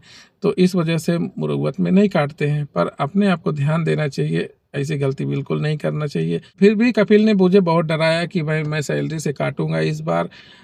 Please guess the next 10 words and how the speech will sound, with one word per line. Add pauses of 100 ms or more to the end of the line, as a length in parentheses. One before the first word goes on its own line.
(140)
और
दो
तीन
बार
मैंने
काटा
नहीं,
इस
बार
काटूंगा।